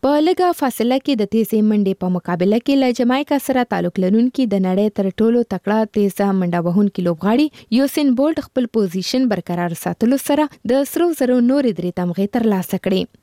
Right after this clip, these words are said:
دغسې د منډې په مقابله کې د جنوبي افریقا څلوېښت کلن لوبغاړي ویدوان نیکریک د څلورو سوو میټرو د فاصلې لپاره د منډې وهلو سره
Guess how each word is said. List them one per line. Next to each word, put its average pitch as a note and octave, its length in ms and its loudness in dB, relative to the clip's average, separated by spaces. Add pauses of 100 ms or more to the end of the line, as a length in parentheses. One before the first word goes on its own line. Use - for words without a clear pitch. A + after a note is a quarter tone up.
(140)
دغسې F4 400 0
د C4+ 120 2
منډې E4 300 0
په G#3 100 2
مقابله F#3+ 520 -2
کې A#3+ 180 0
د F#3+ 180 0
جنوبي F3+ 320 0 (140)
افریقا F#3 340 -4 (140)
څلوېښت F3 540 -2
کلن F#3 280 2
لوبغاړي G#3 720 0
ویدوان C4 400 0
نیکریک C#4+ 400 -2 (220)
د G3 260 2
څلورو D4 420 2
سوو G#3+ 320 0
میټرو G3+ 400 0
د F3 120 -4
فاصلې G3 480 0
لپاره C#4 280 2 (300)
د B3+ 140 2
منډې E4 300 0
وهلو C4 380 2
سره F#3+ 240 -2